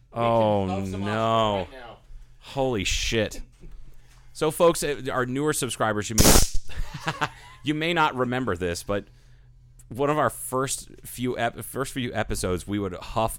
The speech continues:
Speaker 1: oxygen. Paul has an oxygen tank because of, uh, flying gliders, right? You get up to altitude and all that.
Speaker 2: Right.
Speaker 1: Um, also, the way you have that, uh, perch there, please don't do that. That is incredibly dangerous, and you can get fired from the hospital for doing that.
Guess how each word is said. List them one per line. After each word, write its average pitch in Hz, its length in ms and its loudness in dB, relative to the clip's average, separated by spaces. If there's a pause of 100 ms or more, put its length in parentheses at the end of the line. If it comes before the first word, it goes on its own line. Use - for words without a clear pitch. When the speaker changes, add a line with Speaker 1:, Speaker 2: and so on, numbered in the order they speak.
Speaker 1:
oxygen. 87 540 -4 (320)
Paul 151 200 -2
has 151 220 -2
an 120 80 -6
oxygen 113 360 -4
tank 98 300 -4
because 95 360 -2
of, 87 260 -2
uh, 85 160 -4
flying 90 320 -2
gliders, 78 460 -6
right? 80 240 -4 (340)
You - 60 -12
get 123 100 2
up 117 120 2
to 104 100 -6
altitude 101 400 -2
and 85 100 -4
all 82 100 -2
that. 82 220 -4 (300)
Speaker 2:
Right. 104 240 -8 (240)
Speaker 1:
Um, 92 380 -2
also, 123 520 2
the 98 140 -4
way 107 100 0
you 107 140 -2
have 107 180 -2
that, 101 240 -4 (220)
uh, 90 160 -2
perch - 340 2
there, 117 160 -2
please 139 320 -8
don't 82 200 -4
do 80 120 -6
that. 78 220 -4 (540)
That 110 140 -4
is 92 120 -2
incredibly 98 420 -2
dangerous, 101 460 -2
and 95 100 -4
you 107 60 -6
can 107 120 -6
get 80 140 -6
fired 95 300 -6
from 101 100 -12
the 101 60 -8
hospital 110 360 -10
for 78 120 -10
doing 78 180 -8
that. 76 180 -10